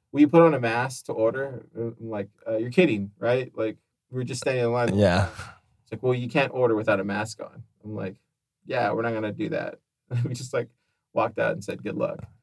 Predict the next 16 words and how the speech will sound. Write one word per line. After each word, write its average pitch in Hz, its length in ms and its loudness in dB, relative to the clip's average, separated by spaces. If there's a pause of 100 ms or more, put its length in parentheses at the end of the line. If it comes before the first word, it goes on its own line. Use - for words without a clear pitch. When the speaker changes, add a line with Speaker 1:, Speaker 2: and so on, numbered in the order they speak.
(200)
Speaker 2:
S- - 180 -10
Speaker 1:
Like, 135 180 -4 (100)
we 151 80 -2
Speaker 2:
<laughs> - 340 8
Speaker 1:
literally 226 320 10
waited 170 300 12
in 151 80 10
line 147 160 8
the 147 100 8
whole 139 160 6
time. - 240 -8
Speaker 2:
Yeah. 135 540 10 (520)
Yeah, 127 240 12
yeah, 117 180 12
yeah, 107 200 10
yeah. 98 180 4